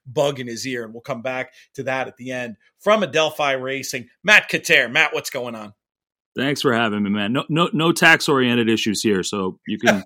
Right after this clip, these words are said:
Speaker 1: <laughs>
Speaker 2: say I'm wherever.
Speaker 1: So your name came up the other day, Matt, at the, at the yearling sale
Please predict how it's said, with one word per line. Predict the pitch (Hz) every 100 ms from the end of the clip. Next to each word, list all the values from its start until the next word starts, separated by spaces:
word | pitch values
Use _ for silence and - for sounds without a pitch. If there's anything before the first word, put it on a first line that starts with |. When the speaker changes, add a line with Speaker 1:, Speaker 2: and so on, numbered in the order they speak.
| -
Speaker 1:
<laughs> | - -
Speaker 2:
say | 107
I'm | 110
wherever. | 113 107 104 139 - _ _ _ _ _ _ _ _ - - -
Speaker 1:
So | -
your | 175 196 240
name | 240 214
came | 175 190 165
up | 170 196
the | 196 165
other | 160
day, | 151 151
Matt, | 143 143 139 139
at | 151 147 151 -
the, | 139 131 -
at | 143 151
the | 143
yearling | 131 135 160 165 156 135
sale | - 139 131 131 127